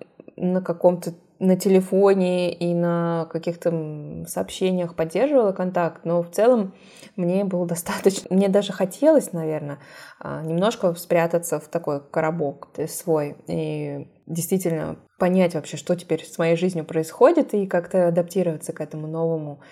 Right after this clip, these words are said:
новому витку. Потом, конечно, чем старше становилась Мирослава, тем больше какого-то общения хотелось. А, в основном это было, э, всё-таки телефонные разговоры и переписки, потому что я очень опасалась с кем-то встречаться,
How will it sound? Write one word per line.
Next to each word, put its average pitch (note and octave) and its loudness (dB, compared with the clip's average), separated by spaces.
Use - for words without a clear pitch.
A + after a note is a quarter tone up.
новому F#3 2
витку. E3 -4
Потом, A#3 2
конечно, G3+ -2
чем F#3 2
старше F#3 0
становилась E3+ -2
Мирослава, F3+ 0
тем G3 -2
больше F#3+ 2
какого-то E3 -4
общения C4+ -2
хотелось. F3+ -2
А, F#3 -6
в F#3 -2
основном F#3+ 2
это F3 -2
было, E3+ 0
э, E3+ -6
всё-таки - -6
телефонные G3+ 0
разговоры F#3 0
и E3+ -2
переписки, F3 -2
потому F3 0
что E3+ 0
я D#3+ 2
очень F#3 -2
опасалась E3 -2
с - -16
кем-то E3 -4
встречаться, F#3 -6